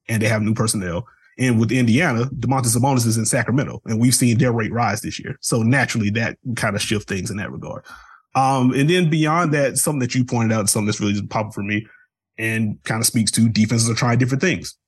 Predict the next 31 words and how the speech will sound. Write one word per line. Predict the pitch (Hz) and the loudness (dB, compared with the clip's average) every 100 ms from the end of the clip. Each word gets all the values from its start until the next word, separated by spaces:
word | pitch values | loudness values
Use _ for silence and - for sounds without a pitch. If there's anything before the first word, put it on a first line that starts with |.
| _ _ _ _ _ _ | _ _ _ _ _ _
Switch | - - 123 127 | -6 0 0 2
and | 151 | 2
double. | 160 147 - - _ _ _ _ _ _ _ _ _ _ _ _ - | 0 -2 -6 -16 _ _ _ _ _ _ _ _ _ _ _ _ -8
Like, | 110 | -6
more | 107 101 127 | -4 -2 -2
teams | 127 147 135 | 0 2 2
are | 120 | 2
doing | 127 151 120 | 2 2 2
that. | 131 113 | 0 0
And | 120 120 | -2 -2
it's | 113 | 0
not | 135 127 | 0 -2
just | 110 143 151 - | 0 0 0 -2
against | 127 117 135 - - - | -2 0 0 0 -2 0
a | |
Luka | 113 107 113 | 0 0 -2
Doncic. | 90 80 65 - - - _ _ _ _ _ _ _ | -6 -10 -12 -18 -20 -20 _ _ _ _ _ _ _
Like | 113 | -2
we | 98 | 2
saw | 113 110 101 | 2 0 -2
in | |
last | 92 82 - | -4 -4 -6
year's | 78 - | -8 -8
playoffs. | - - - | -8 -6 -4
We're | 104 | -2
seeing | 131 123 | 2 2
more | 113 123 | 2 0
stars | - 123 123 113 | 0 0 0 -2
get | 95 - | -4 -6
that | - | -8
treatment. | - - - | -10 -10 -14